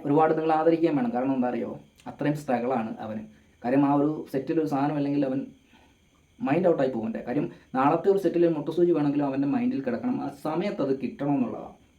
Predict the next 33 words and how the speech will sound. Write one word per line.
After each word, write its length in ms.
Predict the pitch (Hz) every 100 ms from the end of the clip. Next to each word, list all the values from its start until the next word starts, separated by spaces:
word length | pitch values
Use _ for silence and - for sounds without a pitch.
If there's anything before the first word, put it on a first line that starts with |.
| _ _ _ _ _ _ _
ചില 120 | 135 143
സാധനങ്ങളൊക്കെ 480 | 139 147 156 156 147 120
കിട്ടത്തില്ല. 520 | - - 147 113 - - _
കാര്യം 180 | 120 123
എന്ന് 100 | 135
വെച്ചാൽ 160 | 135 131 - - 139
ഞാനൊക്കെ 260 | 143 156 147
അനുഭവിച്ചതെന്ന് 360 | 143 147 143
വെച്ചാൽ 140 | 139 131
എറണാകുളത്ത് 460 | 135 139 135 123 117 127
ആർട്ടിൻ്റെ 320 | 127 147 143 143
ഒരു 80 | 139 135
പ്രോപ്പർട്ടി, 360 | 117 117 - - - - _ _ _ _ -
നമ്മുടെ 200 | 151 160
ജീപ്പിൻ്റെ 300 | 170 175 196 165
മുകളിൽ 160 | 156 151
വെക്കുന്ന 220 | - 147
ഒരു 60 | 143 143
ബീക്കൺ 280 | 139 165 160
ലൈറ്റ് 160 | 151 120
ഉണ്ട്, 120 | 104
ബീക്കൺ 200 | 127 135 127
ലൈറ്റ്. 180 | - - - - - - - _ _ _ 151
ഈ 100 | 170
സാധനം 300 | 151 147 147 135
എറണാകുളത്തേ 460 | 127 143 143 143 139
ഉള്ളൂ. 160 | 110 110 - - _ _ _ _ _ _ _ _ 139
ഞാനിവിടുന്ന് 440 | 143 147 147 147 143 - 139
പല 100 | 147 139
ആക്രിക്കടയിലും 420 | 147 147 147 147
പോയി 100 | 139 131
തപ്പി 160 | 131 127
കിട്ടിയില്ല. 340 | 127 131 117